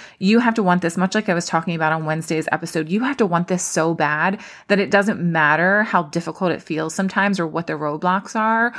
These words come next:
or how many times you get turned down or told no. You're gonna keep showing up and doing it because you're so committed to what it is that you want.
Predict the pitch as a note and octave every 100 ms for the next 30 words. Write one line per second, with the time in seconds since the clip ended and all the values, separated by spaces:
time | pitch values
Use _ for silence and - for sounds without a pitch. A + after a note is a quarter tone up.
0 | - - - F#3 E3+ D#3+ - G3 F#3+ F#3
1 | - F#3+ F#3 F3+ E3 E3 F3+ E3+ F3 -
2 | F3+ F3+ D#3+ F3 E3 F3 E3 D#3+ D#3 F3+
3 | B3 - - - G3+ A#3 A3+ A3+ F#3+ -
4 | F3+ E3+ E3 D#3 D3+ D#3+ G3 F#3+ F#3 E3
5 | E3+ - D#3+ D#3+ F3 D3 D#3+ F3 D#3 D#3
6 | D#3 D3+ D3 - - D3 - -